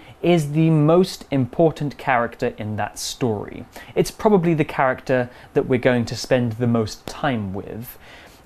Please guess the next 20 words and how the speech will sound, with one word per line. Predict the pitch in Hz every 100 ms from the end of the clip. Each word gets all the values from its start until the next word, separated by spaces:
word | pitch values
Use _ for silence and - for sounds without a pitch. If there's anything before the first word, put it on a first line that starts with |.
| _
Other | 220 269 226
things | - 143 120 113
can | - 127 113
be | 110 117
main | 120 120 123 123 117 107 117 - -
too, | - 208 113 110 110 -
like | 131 117 131 - - - -
Taipei | - 143 147 156 143 139
Main | 131 123 131 127 120 135 -
Station. | - 165 175 - - - 104 -
It's | 165 -
the | 147
biggest | 135 180 190 -
and | 139 135 123
most | 143 160 - 151
important | 131 - 180 170 160 -
train | - 143 135
station | 127 135 123 - 127 123 - -
in | 139 123 120 - -
Taipei. | - 104 98 - 127 101 -